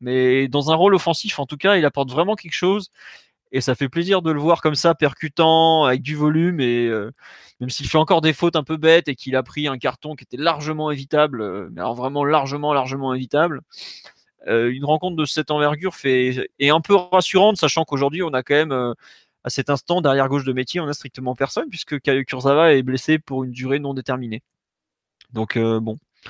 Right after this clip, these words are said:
On verra comment on va gérer à l'avenir, mais c'est un peu rassurant de savoir qu'on pourra éventuellement avoir cette solution, même si ça reste du dé-, du bricolage et du dépannage, puisque c'est,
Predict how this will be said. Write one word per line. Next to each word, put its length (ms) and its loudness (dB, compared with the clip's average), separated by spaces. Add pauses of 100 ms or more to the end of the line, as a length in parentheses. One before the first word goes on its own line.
(1000)
On 40 0
verra 260 4
comment 220 6
on 40 6
va 80 8
gérer 240 4
à 160 6
l'avenir, 380 4
mais 240 2
c'est 180 -2
un 120 -2
peu 180 -2
rassurant 460 0
de 40 -8
savoir 340 0
qu'on 120 -10
pourra 240 2
éventuellement 500 -2
avoir 200 2
cette 180 -10
solution, 380 -6
même 160 -4
si 160 -4
ça 160 0
reste 160 4
du 100 -4
dé-, 220 0
du 140 -8
bricolage 600 2
et 80 0
du 160 -12
dépannage, 420 -4
puisque 280 -12
c'est, 340 -6